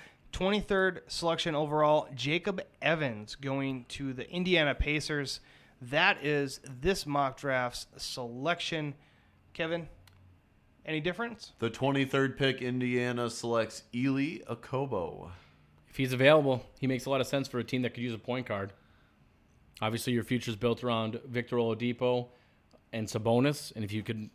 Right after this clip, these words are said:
Speaker 3: bring in a high-level point guard, it makes a lot of sense. Moving on to pick twenty-four, the Blazers go with Jacob Evans, a player I'm not super high on,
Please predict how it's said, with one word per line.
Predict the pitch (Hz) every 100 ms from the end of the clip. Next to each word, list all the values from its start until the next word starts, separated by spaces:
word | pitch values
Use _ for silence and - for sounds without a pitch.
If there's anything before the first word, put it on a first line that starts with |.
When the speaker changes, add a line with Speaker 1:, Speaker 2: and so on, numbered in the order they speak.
| -
Speaker 3:
bring | 120 117 123 123
in |
a | 120
high-level | 98 123 123 110 101
point | 123 127
guard, | 113 101
it | 107 123
makes | 117
a | -
lot | 113
of |
sense. | - 123 - - _ _ _ _ _ _ _ _ _
Moving | 143 147 156
on | 151
to | 147 160
pick | 165 156
twenty-four, | - 151 131 - 160 156 147 - _ -
the | 117
Blazers | 127 131 120 127 120 - - -
go | 127
with | 123 120 117 -
Jacob | 113 131 127 120
Evans, | 123 117 104 101
a | 107
player | - 127 120
I'm | 95 135 147
not | 147 -
super | - 139 143
high | 123 135 139
on, | 139